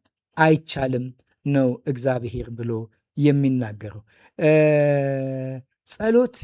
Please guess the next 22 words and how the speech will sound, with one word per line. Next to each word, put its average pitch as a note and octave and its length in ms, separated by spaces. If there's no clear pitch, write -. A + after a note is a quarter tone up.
የሚሰማ፣ D#3 580
የሚሸከም፣ E3+ 840
የሚረዳ D#3+ 600
ብቸኛ F#3+ 600
አምላክ C#3+ 400
እግዚአብሔር C3 640
ብቻ A#2 220
ነው። G2 120
ይህንን፣ G#3 380
እ፣ E3 80
አዲስ D#3 340
ኪዳን D#3+ 340
ላይና፣ D#3 320
እ፣ D#3 100
በጣም፣ C#3 400
እ፣ D3 100
ትንቢተ D3+ 380
ኤርምያስ C#3+ 480
ላይ G#3 160
እንደዚህ D3 440
ተብሎ C3+ 360
ተገልጿል። C#3 520